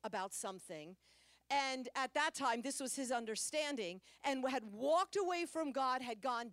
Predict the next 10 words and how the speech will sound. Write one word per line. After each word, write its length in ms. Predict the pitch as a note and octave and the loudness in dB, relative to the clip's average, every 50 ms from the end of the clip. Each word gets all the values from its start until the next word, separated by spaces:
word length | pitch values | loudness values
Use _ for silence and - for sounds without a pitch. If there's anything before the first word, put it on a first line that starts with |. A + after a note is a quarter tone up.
| - _ | -8 _
back 300 | - C4+ C4 C#4+ D#4+ D#4+ - | 0 2 2 2 2 0 -4
to 140 | - D4+ B3+ | -6 -4 -4
an 100 | A#3 G#3+ - | -4 -4 -2
ungodly 640 | - C#4 D4+ D#4+ E4+ - D#4+ D#4+ D#4+ D4+ C4+ D#4 D4+ | 0 0 2 2 4 4 4 4 4 2 2 0 0
lifestyle. 840 | C#4 C4 B3 B3 B3 - - - A#3 G#3+ G3+ G3+ G3+ G3 F#3+ G3+ - - - - - - - - C#4+ | 2 2 2 2 2 0 -2 -2 0 0 2 2 2 2 0 -2 -4 -8 -20 -20 -20 -18 -6 0 2
And 240 | C4+ B3 A#3+ B3 G#3+ | 2 2 2 0 -2
he 160 | - D4 C4+ | -2 -2 0
was, 240 | A3+ B3 A#3 - - - | 2 2 0 0 -2 -6
he 200 | B3+ - C#4+ C4+ | -4 -2 -2 0
was 280 | A#3+ A#3+ A#3+ A3 G3 | 4 4 4 2 2